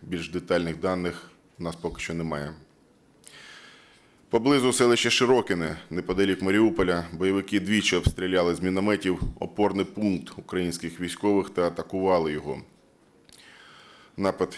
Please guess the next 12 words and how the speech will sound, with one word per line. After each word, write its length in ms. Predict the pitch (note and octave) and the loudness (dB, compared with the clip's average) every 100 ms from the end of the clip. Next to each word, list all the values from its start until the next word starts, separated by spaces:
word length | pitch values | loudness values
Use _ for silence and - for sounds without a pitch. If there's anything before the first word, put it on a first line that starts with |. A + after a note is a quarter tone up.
| F2+ | -8
відбито. 640 | F2+ F#2 A#2 A#2+ A2+ G#2+ - - - - _ _ _ - - - - - | -4 0 2 4 2 2 -6 -20 -20 -20 _ _ _ -20 -20 -20 -20 0
У 60 | A2+ | 2
Ясинуватському 720 | A#2+ C3+ C#3 C3 - G#2+ G2 | 4 4 4 4 2 0 2
районі 300 | G2 G2 F2+ | 4 4 2
Донецької 540 | E2+ G2 G#2 - G2+ | 0 2 2 0 2
області 340 | G2 G2 - F#2+ | 2 2 0 -2
бойовики 500 | F#2 F#2+ F#2+ G#2 G#2+ | 0 0 -2 0 0
завдали 540 | G2 F#2 G2 G2+ G2+ G2+ | 2 2 2 2 2 -2
численних 640 | - G#2 - A2+ F#2+ F2+ - - | -4 -4 2 4 4 0 -4 2
обстрілів 600 | A#2 G#2+ - G2+ G2 F#2+ | 4 4 0 -2 0 0
по 180 | - E2+ | -2 0
позиціях 680 | F#2 F#2 G2+ G2 F2+ F2 | 0 2 0 2 0 -2